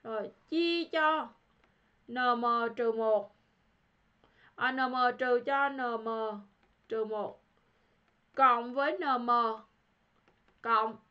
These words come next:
à, trừ. Trừ cho N M cộng một.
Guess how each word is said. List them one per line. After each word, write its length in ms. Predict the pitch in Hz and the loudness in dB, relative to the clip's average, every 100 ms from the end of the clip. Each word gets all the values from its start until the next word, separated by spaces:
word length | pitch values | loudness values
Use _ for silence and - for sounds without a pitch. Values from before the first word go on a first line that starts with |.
| _ _ _ _ _ _ _ _ _ _ _ _ _ _ _ _ | _ _ _ _ _ _ _ _ _ _ _ _ _ _ _ _
à, 160 | - 226 | -14 -12
trừ. 340 | 220 220 202 202 _ _ _ _ _ _ _ _ _ _ _ _ _ _ _ _ - | -8 -6 -6 -10 _ _ _ _ _ _ _ _ _ _ _ _ _ _ _ _ -6
Trừ 220 | 262 247 | -2 0
cho 100 | 262 | -2
N 300 | 269 254 226 | -4 -6 -6
M 40 | 226 220 233 262 _ _ _ _ | -6 -4 -6 -8 _ _ _ _
cộng 280 | - 175 202 | -12 -12 -10
một. 300 | 208 185 | -10 -10